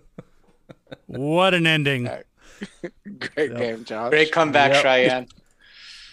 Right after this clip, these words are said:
Speaker 1: All right. Well, congratulations, Josh. Adam, who can he
Speaker 2: Hmm.
Speaker 1: possibly expect to go on to play?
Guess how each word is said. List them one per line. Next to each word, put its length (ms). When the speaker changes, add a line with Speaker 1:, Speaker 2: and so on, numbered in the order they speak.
Speaker 1:
All 80
right. 420
Well, 200
congratulations, 960
Josh. 460
Adam, 340
who 200
can 180
he 260
Speaker 2:
Hmm. 120
Speaker 1:
possibly 400
expect 360
to 300
go 120
on 160
to 60
play? 400